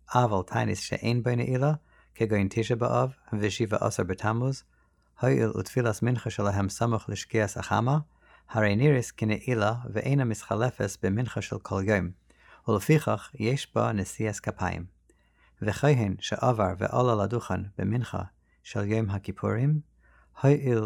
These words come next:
והדבר ידוע שאין שם שכרות, הרי זה נושא כפיו ואין מורידין עושה,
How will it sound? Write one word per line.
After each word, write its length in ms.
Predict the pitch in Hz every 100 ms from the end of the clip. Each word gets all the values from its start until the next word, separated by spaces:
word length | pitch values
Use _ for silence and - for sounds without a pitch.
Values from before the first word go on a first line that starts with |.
| 104
והדבר 560 | 101 95 101 98 117 110
ידוע 680 | 98 95 98 139 123 98 92 _ _ _
שאין 440 | - - 120 117
שם 280 | 107 110 98
שכרות, 680 | - 101 98 131 147 - - _ _ _
הרי 300 | 110 110 113
זה 120 | 107
נושא 300 | 104 117 -
כפיו 460 | - 117 - 143 156 147 107
ואין 320 | 113 123 131
מורידין 420 | 120 113 107 107
עושה, 340 | 98 95 92